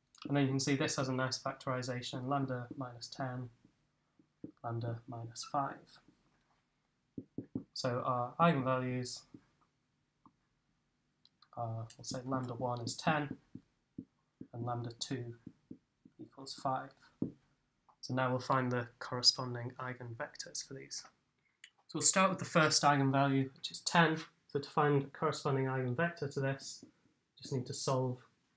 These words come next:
the usual matrix equation, six minus two minus two, nine. Multiply this by a vector, x, y, and this needs to be equal to ten times the original vector, so ten x, ten y.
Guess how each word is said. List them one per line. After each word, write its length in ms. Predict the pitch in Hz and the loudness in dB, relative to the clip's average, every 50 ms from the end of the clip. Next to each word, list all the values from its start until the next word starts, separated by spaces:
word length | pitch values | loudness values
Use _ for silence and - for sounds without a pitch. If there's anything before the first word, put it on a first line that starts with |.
| _ _ | _ _
the 80 | 135 131 | -12 -10
usual 240 | 127 123 - 135 | -10 -8 -8 -6
matrix 460 | 135 139 143 143 - - 156 - - - | -6 -4 -6 -6 -6 -10 -12 -10 -10 -12
equation, 540 | - - 143 131 131 131 131 127 127 123 | -6 -4 -2 -2 -2 -2 -2 -4 -4 -4
six 540 | - - - 147 - - - - - - - _ _ _ _ _ - _ _ _ _ _ _ | -6 -6 -8 -8 -10 -10 -12 -14 -14 -14 -14 _ _ _ _ _ -20 _ _ _ _ _ _
minus 380 | 131 123 120 120 120 117 - - | -4 -4 -2 -4 -4 -6 -8 -10
two 440 | - - 127 123 123 120 120 123 120 | -6 -4 -2 -2 -2 -2 -2 -4 -6
minus 300 | 127 127 - - - - | -6 -8 -10 -10 -12 -8
two, 160 | - 135 123 | -6 -6 -4
nine. 460 | 123 123 123 123 123 123 123 123 120 - - _ _ _ _ _ _ _ _ - - _ _ _ _ | -2 -2 -2 -2 -2 -2 -2 -4 -4 -6 -12 _ _ _ _ _ _ _ _ -20 -20 _ _ _ _
Multiply 400 | 156 151 143 147 - 139 127 127 | 4 4 4 4 2 0 2 2
this 180 | 127 120 - - | 0 0 -2 -4
by 220 | - 135 127 123 | -4 -2 -2 -2
a 80 | 120 117 | -2 -2
vector, 480 | 156 165 160 - - 160 147 143 139 - - _ _ _ _ _ _ _ - | -4 -4 -6 -4 -4 -2 -2 -2 -2 -4 -10 _ _ _ _ _ _ _ -20
x, 260 | - - - - - | -20 -18 -18 -10 -6
y, 280 | 156 156 156 156 156 - - - _ _ _ _ _ _ _ _ _ - | -2 -2 -2 -2 -4 -6 -10 -16 _ _ _ _ _ _ _ _ _ -4
and 100 | 131 127 | -2 -2
this 220 | 120 - - - | -2 -2 -2 -2
needs 240 | 135 127 127 - - | -2 -2 -2 -6 -8
to 80 | - | -6
be 240 | 127 131 123 120 117 117 - - - _ _ _ - _ - - - - | -4 -4 -2 -2 -4 -6 -12 -20 -20 _ _ _ -20 _ -20 -20 -12 -8
equal 240 | 143 131 - - - | -8 -8 -6 -8 -10
to 160 | - - - - | -10 -12 -14 -12
ten 320 | - - 170 156 143 139 131 | -4 -2 0 0 0 0 -2
times 560 | - 131 127 127 123 120 120 120 - - - _ _ | -2 -4 -4 -2 -4 -4 -6 -6 -8 -12 -14 _ _
the 100 | 139 131 | -6 -4
original 360 | 123 127 120 120 - 131 123 | -4 -4 -4 -6 -6 -8 -8
vector, 360 | 120 127 131 - - - - - | -8 -8 -10 -12 -14 -20 -20 -20
so 160 | - - - - - | -20 -20 -20 -20 -10
ten 260 | - 139 127 127 135 | -8 -6 -6 -6 -8
x, 240 | - - - - - | -10 -12 -16 -14 -12
ten 260 | - - 127 127 123 | -8 -6 -4 -4 -2
y. 300 | 127 151 156 151 156 | 2 2 4 2 2